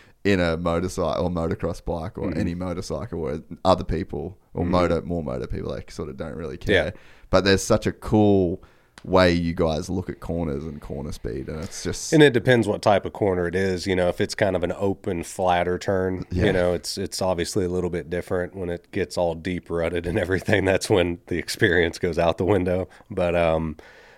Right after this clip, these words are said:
Speaker 2: but no, there's, there's, again, like I brought up Gagne. I don't know if you know about him
Speaker 1: No.
Speaker 2: riding moto, but dude, I've never seen him, but he rolls. I mean, he, um, it was a few years ago now,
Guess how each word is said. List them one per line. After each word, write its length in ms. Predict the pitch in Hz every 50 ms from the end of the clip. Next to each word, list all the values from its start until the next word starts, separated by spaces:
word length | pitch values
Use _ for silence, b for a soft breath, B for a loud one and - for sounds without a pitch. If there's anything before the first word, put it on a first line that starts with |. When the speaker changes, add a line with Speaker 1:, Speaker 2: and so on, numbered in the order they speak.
| B -
Speaker 2:
but 80 | 107 104
no, 140 | 113 101
there's, 280 | 95 104 113 110 - -
there's, 360 | 113 107 107 101 - - -
again, 340 | - 101 90 98 123 123 101
like 300 | 90 87 85 - - -
I 80 | 101 90
brought 220 | 87 98 95 92
up 120 | 90 80
Gagne. 380 | 85 87 87 98 110 104 87 80
I 60 | 80
don't 200 | 85 87 92 92
know 80 | 92 87
if 140 | 85 - -
you 80 | 90
know 240 | 82 90 92 92 92
about 240 | 82 87 82 69 -
him 160 | 92 101 113
Speaker 1:
No. 60 | 92
Speaker 2:
riding 240 | 87 85 82 82 85
moto, 320 | 82 80 80 80 82 85
but 260 | 80 78 82 80 78 - _ _ _
dude, 460 | - 95 92 90 87 85 80 82 87 - -
I've 120 | 107 127
never 220 | 139 127 104 90
seen 260 | 82 - - 107 117 123
him, 200 | 131 131 131 b b b b b b b b b b -
but 160 | 92 87 78 80 92 92
he 80 | 95 101
rolls. 680 | 90 78 78 82 87 82 78 71 65 - - - - - -
I 80 | 101 98
mean, 200 | 95 95 92 87
he, 240 | 87 107 107 110 107
um, 440 | 104 95 92 90 90 87 80 78 b b b b - _
it 120 | 131 143
was 180 | 175 190 175 -
a 60 | 170
few 260 | - - - 175 170
years 320 | 156 117 104 120 127 123 -
ago 220 | 110 90 85 78 76
now, 360 | 73 76 76 76 78 82